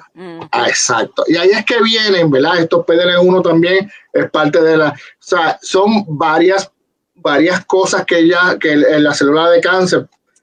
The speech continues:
Speaker 1: Por eso estamos empezando en esto, ¿verdad? Son varias cosas de las células de cáncer que expresan en su,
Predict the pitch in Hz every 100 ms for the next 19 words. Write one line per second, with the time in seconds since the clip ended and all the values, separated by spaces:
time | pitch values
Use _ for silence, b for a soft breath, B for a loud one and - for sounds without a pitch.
0 | - 165 170 180 - 160 160 160 226 254
1 | 175 196 202 160 208 202 104 117 208 B
2 | B B - 151 147 156 180 190 - 180
3 | 202 196 190 170 175 170 180 185 185 190
4 | 220 220 170 165 165 156 156 - 175 180
5 | 196 202 208 208 214 208